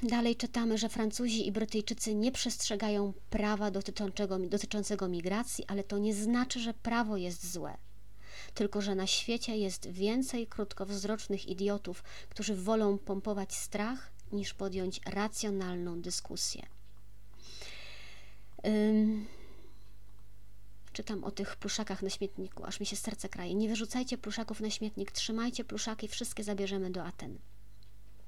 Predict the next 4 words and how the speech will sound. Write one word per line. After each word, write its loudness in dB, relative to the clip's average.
Ym, 4
wielu 6
mówi, 6
że, 6